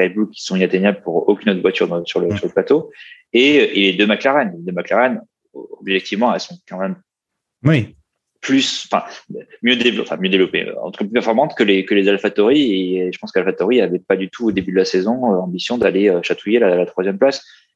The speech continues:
Speaker 1: qui, euh, en tout cas, au vu du dernier Grand Prix, et sera probablement attribué à, à McLaren ou, euh, ou Ferrari s'ils arrivent à se réveiller. Alors, je pense qu'on pourra en parler. Mais, euh, mais non, c'est une très belle course. Et en plus,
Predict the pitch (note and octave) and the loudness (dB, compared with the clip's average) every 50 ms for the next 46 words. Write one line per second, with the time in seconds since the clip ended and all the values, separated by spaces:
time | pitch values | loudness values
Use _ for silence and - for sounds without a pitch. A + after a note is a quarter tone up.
0 | _ _ - - - B3 B3+ C4 C4 - G2 F2 F2 F2 F#2 F#2 F2+ F2+ F#2 F#2 | _ _ -10 -2 0 2 4 6 6 6 6 4 4 4 4 4 4 4 4 4
1 | F#2 F#2+ F#2+ F#2+ F#2+ F#2+ F#2 F2+ F2 F2+ D#2+ - - - - - - - _ _ | 4 4 4 4 4 2 2 0 0 -2 -4 -4 -6 -10 -18 -20 -20 -20 _ _
2 | _ _ _ - - - - A2+ - C3 A#2+ G#2+ G2 G2 F#2+ G#2 A2+ G#2 G2+ F#2+ | _ _ _ -20 -14 -8 -8 -2 2 2 4 4 2 0 0 -2 -2 -2 -2 -2
3 | G2+ F#2+ F#2+ G2 G2 F#2+ F#2+ F#2+ F#2+ - C3+ C3+ C3 B2+ A2+ F#2+ F#2 F#2 F#2 F#2 | 0 0 0 0 0 0 -2 -2 -4 -4 -4 -2 0 0 0 0 0 -2 -2 -4
4 | F2+ E2+ - - - F2+ F2 - - F#2+ F#2+ F#2+ F#2+ G2+ G2+ F#2 F2 - - - | -6 -8 -8 -4 -4 -4 -4 -4 -2 -2 0 0 2 2 2 2 0 -2 -8 -12
5 | F#2 F#2 G2 G2+ G#2 G#2 G2 F2+ F2+ F2 E2+ - - - - - - - F#2+ F#2 | -8 -4 0 2 4 4 4 4 4 2 0 -4 -12 -20 -20 -6 -4 -2 0 0
6 | F2 - - G#2 G2 G2+ A2 A#2 A#2 A2+ A2 A2 A2 A#2 A2+ G#2 F#2+ F#2 F2+ - | 0 0 -2 0 2 2 2 0 -2 -4 -4 -2 2 2 4 4 4 4 2 -2
7 | G2+ F#2+ - - G2 G2 G2 G#2 A2+ B2+ B2 - F#2+ F2+ F#2+ F#2+ G2 G2 F#2+ F#2 | -6 -6 -2 0 2 2 2 2 0 -2 -4 -6 -8 -6 -4 -2 0 0 -2 -2
8 | - - G#2 G#2 A#2 B2 A2 - - _ _ _ - - _ _ _ _ F2 F2 | -4 -2 -2 0 0 0 0 -2 -8 _ _ _ -20 -20 _ _ _ _ -2 -2
9 | E2+ E2+ - - - - - F2+ F2+ - F#2 F2+ F2+ F2 - A2 A2+ A2 G#2 - | -2 -2 -4 -10 -10 -8 -8 -8 -4 -2 0 0 2 2 2 2 2 2 0 -2
10 | - - - _ _ _ G2+ G2+ G#2 G2+ F#2+ F#2+ F#2 F#2 F#2 F#2 F#2 F2+ - - | -10 -20 -20 _ _ _ 0 0 2 4 4 4 4 4 4 4 4 2 0 -2
11 | - A2+ G#2+ G#2 G2+ G2+ G#2 B2 D3+ C#3 - - G#2 F#2+ F#2+ F#2 _ - - B2+ | -4 -2 0 2 2 2 2 2 0 0 -2 -4 -6 -8 -8 -10 _ -4 -2 0
12 | A2+ A2+ A2 - - E3 D#3+ - - A2 G#2+ G#2 A2 G#2 - E3+ F3+ F3+ - - | 2 2 2 2 0 0 0 -2 -2 0 0 0 0 -2 -2 -4 -4 -4 -6 -10
13 | - _ | -14 _